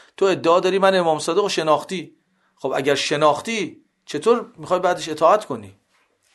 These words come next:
اگر منو شناختی باید اطاعتم کنی. اطاعت من در چیه؟ در اون فروعه. پس اون فروع باید قبول کنی. اگر شناختی ابلیس و دشمنان و اینها رو باید دوری کنی.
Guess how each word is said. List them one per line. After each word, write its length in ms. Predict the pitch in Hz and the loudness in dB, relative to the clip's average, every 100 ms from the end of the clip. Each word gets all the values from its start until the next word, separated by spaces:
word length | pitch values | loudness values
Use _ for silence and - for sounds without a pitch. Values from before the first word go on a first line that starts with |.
| _ _ _ _ _ _ _ _ _ _ _ _ _ _ _ _ _ _ - | _ _ _ _ _ _ _ _ _ _ _ _ _ _ _ _ _ _ -12
اگر 280 | 131 127 131 | -4 0 0
منو 300 | 131 135 139 | 2 -2 -2
شناختی 520 | 135 143 147 143 - | -4 -2 0 0 0
باید 180 | 226 226 | 0 2
اطاعتم 480 | 220 220 262 254 190 | 2 4 4 2 0
کنی. 400 | 151 127 104 _ - | -6 -8 -12 _ -10
اطاعت 380 | 151 185 208 226 | 0 4 4 2
من 180 | 233 233 | 0 4
در 140 | 190 | 2
چیه؟ 280 | - 269 220 | 2 -2 0
در 100 | 175 | -2
اون 100 | 190 | -4
فروعه. 420 | 185 160 165 98 | -4 -2 -2 -4
پس 200 | 127 131 | -10 -14
اون 80 | 160 | -8
فروع 280 | 156 185 185 | -4 0 2
باید 140 | 180 | 2
قبول 240 | 151 202 | 0 -2
کنی. 360 | - 120 98 101 _ _ _ _ - - - _ - | -10 -12 -14 _ _ _ _ _ -20 -20 -20 _ -2
اگر 380 | 147 151 170 170 | -2 2 4 4
شناختی 920 | 151 - - 175 175 170 - - - 160 | 2 -4 -2 0 2 0 0 -10 -8 -6
ابلیس 480 | 165 170 185 170 - | -6 -6 -10 -8 -4
و 280 | 170 165 160 | -4 -4 -6
دشمنان 540 | 165 160 170 165 170 170 | -6 -4 -2 0 0 -2
و 40 | |
اینها 240 | 165 156 | -8 -2
رو 100 | 180 | 0
باید 160 | 226 190 | 2 0
دوری 260 | 190 233 262 | -2 -2 -2
کنی. 460 | 165 123 104 - | -2 -6 -12 -20